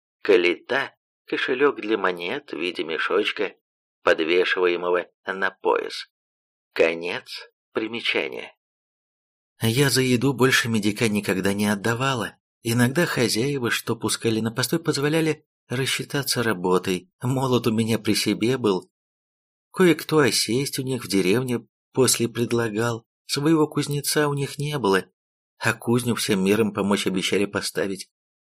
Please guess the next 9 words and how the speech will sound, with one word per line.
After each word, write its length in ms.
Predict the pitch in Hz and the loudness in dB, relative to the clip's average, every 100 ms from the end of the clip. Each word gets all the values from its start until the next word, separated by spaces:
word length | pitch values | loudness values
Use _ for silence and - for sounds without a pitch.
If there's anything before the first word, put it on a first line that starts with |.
| _ | _
Но 240 | 113 120 123 | 0 2 2
я 320 | 120 160 185 | 2 0 0
даже 340 | 156 156 143 | 4 4 4
слушать 800 | 131 - 123 165 208 - - - _ | 2 2 2 2 2 0 -4 -6 _
не 200 | 117 123 | -6 -4
хотела. 600 | 147 92 - 76 80 78 _ _ _ _ _ _ _ _ - | -4 -4 -2 -4 -4 -8 _ _ _ _ _ _ _ _ -4
Примечание. 800 | 104 110 104 - - 60 58 - _ _ _ | -2 -2 -2 -2 -2 -6 -10 -14 _ _ _
«Всем 540 | - - 98 92 90 - - | -10 0 4 4 2 -8 -10
миром» — 680 | 92 95 135 104 - - | -8 -6 -4 -2 -2 -4